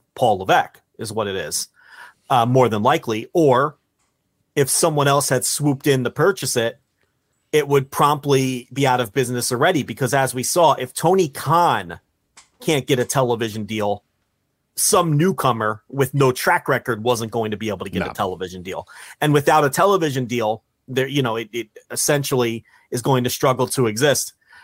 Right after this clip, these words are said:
Speaker 1: unless it's owned by a billionaire who can put it on a stream, who can park it on a streaming service for a little while until the next round of,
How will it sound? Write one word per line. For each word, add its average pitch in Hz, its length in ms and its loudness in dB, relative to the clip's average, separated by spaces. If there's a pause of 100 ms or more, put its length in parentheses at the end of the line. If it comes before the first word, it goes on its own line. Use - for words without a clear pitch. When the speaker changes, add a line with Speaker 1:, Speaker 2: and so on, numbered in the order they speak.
(120)
Speaker 1:
unless 147 320 2
it's 139 140 -2
owned 147 260 0
by 131 160 4
a 120 80 0
billionaire 120 640 0 (260)
who 139 140 0
can 135 140 0
put 156 180 4
it 139 80 4
on 127 140 0
a 123 40 -2
stream, 160 320 -2
who 151 180 2
can 135 180 0
park - 320 0
it 160 140 0
on 147 140 0
a 135 60 -2
streaming 175 380 0
service 120 360 0
for 143 160 0
a 127 60 4
little 123 260 0
while 120 260 4
until 120 200 -2
the 120 80 -4
next 123 260 -4
round 110 240 -2
of, 104 200 -10